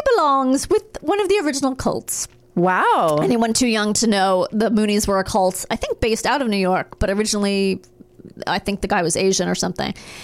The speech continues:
Speaker 1: But, um, funny story, just the other day, I was
Speaker 2: Yes.
Speaker 1: listening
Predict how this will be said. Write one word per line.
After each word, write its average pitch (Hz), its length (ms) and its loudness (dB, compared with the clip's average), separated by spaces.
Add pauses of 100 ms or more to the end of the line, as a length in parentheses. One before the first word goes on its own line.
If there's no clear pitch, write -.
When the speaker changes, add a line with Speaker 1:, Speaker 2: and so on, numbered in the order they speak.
(340)
Speaker 1:
But, 196 340 0
um, 180 540 -2 (360)
funny 359 320 -2
story, 214 600 0 (180)
just 226 400 0
the 254 140 0
other 214 120 0
day, 185 280 2
I - 20 4
was 185 80 2
Speaker 2:
Yes. 156 80 -2
Speaker 1:
listening 202 320 0